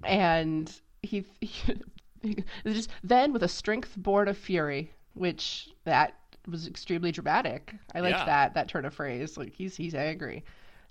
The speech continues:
Speaker 2: Uh, and his parrot finds this all very entertaining.
Speaker 1: And then we get a quick four paragraphs to wrap it all up.
Speaker 2: Gran was fine. She,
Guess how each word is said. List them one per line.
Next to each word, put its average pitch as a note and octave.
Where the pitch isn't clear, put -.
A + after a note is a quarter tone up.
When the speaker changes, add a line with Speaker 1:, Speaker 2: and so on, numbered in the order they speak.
Speaker 2:
Uh, A#2
and F3+
his E3+
parrot F3+
finds C#3
this C#3
all -
very A#2+
entertaining. -
Speaker 1:
And F3
then A#3+
we D4
get G#3+
a E3+
quick C4+
four B3
paragraphs A3
to F3+
wrap A3
it A3
all A#3+
up. B3
Speaker 2:
Gran D4+
was D#4
fine. C3+
She, -